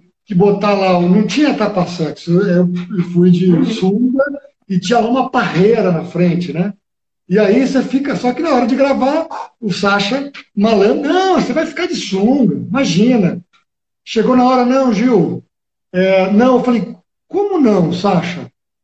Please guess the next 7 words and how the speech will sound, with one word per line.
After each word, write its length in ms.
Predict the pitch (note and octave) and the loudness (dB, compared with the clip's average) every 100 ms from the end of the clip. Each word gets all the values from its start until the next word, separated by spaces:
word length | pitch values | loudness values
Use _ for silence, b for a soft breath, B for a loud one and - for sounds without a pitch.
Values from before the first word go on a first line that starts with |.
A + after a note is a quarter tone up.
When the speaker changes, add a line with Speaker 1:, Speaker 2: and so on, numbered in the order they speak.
| _ _ - | _ _ -6
Speaker 1:
E 60 | G3 | -4
aí 160 | G3+ | -4
todo 340 | - A#3+ A#3+ A#3 | -2 2 2 2
mundo 400 | F#3+ F#3 F#3 G3+ | 2 4 4 2
rindo, 680 | F3+ G3 G#3+ A3 C#4 C#4+ - _ _ - | 0 2 4 4 0 -4 -12 _ _ -10
porque 300 | F3+ - B3+ | -10 0 2
óbvio, 680 | F#3+ F#3 G#3+ G3 C#4 C#4 | 2 2 2 0 -4 -8